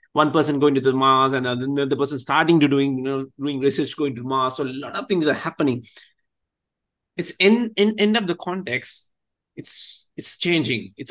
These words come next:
uncertain, becoming day by day. It's becoming volatile day by day. Its ambiguity is high. For example, let's talk about artificial intelligence. Now, the whole social media has become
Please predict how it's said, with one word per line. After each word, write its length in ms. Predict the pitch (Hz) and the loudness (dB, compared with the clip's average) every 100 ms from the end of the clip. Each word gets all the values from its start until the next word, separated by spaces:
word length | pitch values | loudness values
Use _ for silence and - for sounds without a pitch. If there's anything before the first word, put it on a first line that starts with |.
| - | -4
uncertain, 540 | 147 135 170 165 127 | -2 0 0 2 0
becoming 500 | 127 143 139 123 123 | -2 -4 -4 -2 0
day 120 | 131 | 2
by 200 | 123 120 113 | 2 0 0
day. 200 | 135 127 | 2 2
It's 140 | 120 | 0
becoming 420 | - 113 135 120 | -8 -8 -6 -6
volatile 400 | 117 127 123 127 | -4 -4 -4 -4
day 140 | 120 120 | 0 -2
by 220 | - 117 | -2 -6
day. 240 | 110 139 | 0 2
Its 160 | 120 - 135 | 2 -2 -8
ambiguity 340 | 123 110 120 | -8 -10 -12
is 80 | 117 | -12
high. 360 | - 139 139 117 - - _ _ _ _ _ | -6 -4 -4 -8 -20 -20 _ _ _ _ _
For 100 | 131 | -4
example, 460 | 127 120 151 185 156 | -2 2 2 4 2
let's 180 | 123 - | 2 0
talk 180 | 147 | -2
about 220 | 156 131 123 | 0 -2 -2
artificial 480 | 120 120 117 131 | -4 -8 -10 -6
intelligence. 800 | 139 190 151 - 101 - - - _ _ _ _ _ | -6 -6 -8 -10 -14 -18 -18 -20 _ _ _ _ _
Now, 340 | 127 131 120 123 _ _ _ | -4 -2 -2 -6 _ _ _
the 80 | 135 | -2
whole 200 | 165 170 | 2 2
social 320 | 127 156 165 | 2 -2 -2
media 300 | 151 151 147 | -2 0 0
has 220 | 147 139 135 | 0 0 -4
become 640 | 117 139 160 147 143 | -8 -4 0 0 0